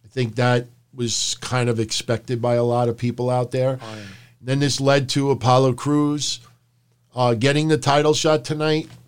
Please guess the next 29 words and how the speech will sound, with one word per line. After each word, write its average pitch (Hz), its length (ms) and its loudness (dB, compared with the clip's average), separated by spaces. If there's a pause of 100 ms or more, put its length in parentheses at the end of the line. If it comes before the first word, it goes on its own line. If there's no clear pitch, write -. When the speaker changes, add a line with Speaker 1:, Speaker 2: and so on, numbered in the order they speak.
(280)
Speaker 1:
I 135 120 -2
don't 151 160 2
think 143 120 0
anybody 139 460 0
out 131 200 2
there 127 300 0
really 123 320 0
thought 120 300 0
Crews 127 320 -2
was 107 140 -4
gonna 113 160 0
win 117 320 0
the 110 80 0
belt 104 340 -4
because 107 320 -4
he's, 107 160 -4
he 117 300 -2
was 107 120 0
supposed - 380 0
to - 60 -14
be 117 120 0
in 110 60 0
the 104 60 0
Money 123 240 2
in 107 40 0
the 104 60 -2
Bank 107 240 -2
ladder 113 300 -2
match. 98 420 -6